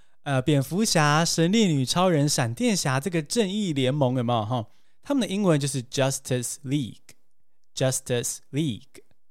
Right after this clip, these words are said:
啊，至于一般的法官哈，不是大法官的吗？他是叫做Judge，J U D G E，Judge。罗素韦德案被推翻的事情，乍听之下是美国的事，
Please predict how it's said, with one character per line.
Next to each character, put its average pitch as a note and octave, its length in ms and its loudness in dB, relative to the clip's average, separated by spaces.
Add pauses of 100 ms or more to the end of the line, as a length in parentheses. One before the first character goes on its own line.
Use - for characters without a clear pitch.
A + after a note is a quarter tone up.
(380)
啊， G#3+ 80 -6
至 B3+ 240 0
于 G3+ 40 0
一 A#3 140 -2
般 A3+ 280 2
的 A3+ 80 4
法 B2+ 260 0
官 C#3 220 0
哈， D3+ 120 0
不 C#3 120 -2
是 G3 120 0
大 G3+ 160 4
法 B2 200 -2
官 C#3+ 200 0
的 C#3+ 120 2
吗？ C#3+ 200 0
他 D3 140 -2
是 C#3 140 -4
叫 C#3 120 -2
做 C3 160 0
Judge，J - 1500 -2
U D#3+ 140 4
D D3 200 0
G C#3 160 0
E，Judge。 C#3+ 880 -4 (800)
罗 F3 100 0
素 B3 120 0
韦 A#3 100 4
德 F#3+ 100 2
案 G3 160 2
被 F#3 180 0
推 F3+ 200 -2
翻 F3+ 160 0
的 D#3 100 0
事 D3 280 0
情， A2+ 600 -4
乍 E3+ 300 0
听 D#3 200 -2
之 D#3 120 -4
下 D3+ 160 0
是 C#3+ 140 -4
美 C3+ 260 -2
国 B2 220 -8
的 D3 120 0
事， C#3 320 -4